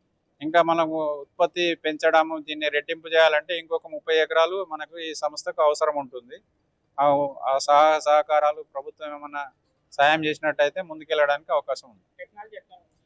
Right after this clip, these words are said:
Speaker 1: టెక్నాలజీ ఇది ఏంటంటే మనం దీనికి కావాల్సింది మనకు, ఆ, స-, ఆ,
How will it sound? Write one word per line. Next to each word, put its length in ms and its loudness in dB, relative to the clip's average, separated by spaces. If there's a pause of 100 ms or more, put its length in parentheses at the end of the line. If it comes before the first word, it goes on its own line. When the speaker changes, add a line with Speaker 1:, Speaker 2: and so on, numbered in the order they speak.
(240)
Speaker 1:
టెక్నాలజీ 540 2
ఇది 300 -2
ఏంటంటే 420 -6
మనం 380 -12
దీనికి 240 -20
కావాల్సింది 520 4
మనకు, 680 -10 (680)
ఆ, 200 -4
స-, 300 -16 (880)
ఆ, 200 6